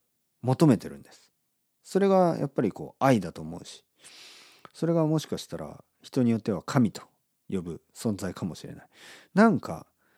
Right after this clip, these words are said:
すぐに全部消えてしまう。すごく切ないんですよ。テンポラリーで。嫌なの。嫌なんです、それが。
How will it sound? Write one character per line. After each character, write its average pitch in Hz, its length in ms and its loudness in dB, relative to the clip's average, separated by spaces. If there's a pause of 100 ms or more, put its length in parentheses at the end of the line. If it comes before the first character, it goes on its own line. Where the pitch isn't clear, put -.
(840)
す - 360 0
ぐ 427 80 8
に 107 320 2
全 147 300 6
部 92 60 -2
消 - 220 8
え 139 40 8
て 139 100 4
し 117 140 -4
ま - 80 -8
う。 - 60 -20 (440)
す - 180 -6
ご 220 120 2
く 104 400 -4
切 143 300 -2
な 180 100 4
い 143 60 2
ん 98 40 0
で 82 80 -6
す - 80 -16
よ。 - 80 -20 (500)
テ 135 120 2
ン 107 80 2
ポ 90 100 -8
ラ 73 120 -12
リ 71 100 -18
ー - 60 -20
で。 - 120 -20 (460)
嫌 180 260 8
な 92 140 0
の。 87 60 -20 (500)
嫌 196 240 2
な 135 120 0
ん 82 80 -8
で - 80 -18
す、 - 120 -20
そ 87 120 -10
れ 82 100 -10
が。 - 140 -18